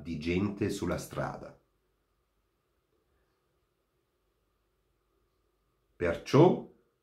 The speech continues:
vi invitiamo tutti a raggiungere sul servizio di messaggeria Telegram,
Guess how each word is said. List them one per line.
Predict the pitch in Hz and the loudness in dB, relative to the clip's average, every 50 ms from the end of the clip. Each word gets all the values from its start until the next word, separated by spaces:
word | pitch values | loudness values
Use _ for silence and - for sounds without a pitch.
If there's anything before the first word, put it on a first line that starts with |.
| _ _ _ _ _ _ _ _ _ _ _ _ _ _ _ _ _ _ _ _ _ _ _ _ _ _ _ _ - | _ _ _ _ _ _ _ _ _ _ _ _ _ _ _ _ _ _ _ _ _ _ _ _ _ _ _ _ -2
vi | - 117 127 | 4 6 8
invitiamo | 139 139 135 135 127 - - 147 156 165 165 151 - | 10 10 8 8 4 8 8 10 10 10 8 6 4
tutti | 185 180 185 - - - 190 196 208 208 202 - - - _ _ _ _ _ _ _ _ _ _ _ _ _ _ _ _ | 4 2 2 2 -4 -6 -6 -4 -4 -6 -6 -10 -18 -20 _ _ _ _ _ _ _ _ _ _ _ _ _ _ _ _
a | - 107 107 107 | 0 4 6 8
raggiungere | 110 104 104 104 104 117 143 160 165 165 165 165 151 160 156 147 156 151 151 151 - - - - - | 10 8 8 8 8 8 10 10 10 10 8 6 6 6 6 6 6 4 2 0 -2 -8 -16 -20 -20
sul | - - - - 117 117 110 101 95 92 85 85 73 69 - - _ _ _ _ _ _ _ _ _ _ _ _ _ - | -16 -12 -4 -2 2 4 4 4 4 2 2 0 -2 -4 -6 -14 _ _ _ _ _ _ _ _ _ _ _ _ _ -4
servizio | - 104 98 98 117 127 131 127 - - 117 101 | -2 0 2 4 4 4 4 4 2 2 2 2
di | 92 92 | 2 2
messaggeria | 95 90 87 - - - 76 71 73 78 78 82 95 101 98 90 78 | 2 2 0 -2 -4 -8 -8 -6 -4 -4 -2 -2 -2 0 0 0 0
Telegram, | - - - - - 139 135 123 117 104 85 82 90 90 90 107 120 139 - 185 - | -2 -4 -10 0 6 8 8 8 8 6 2 2 0 4 6 6 6 6 4 2 -2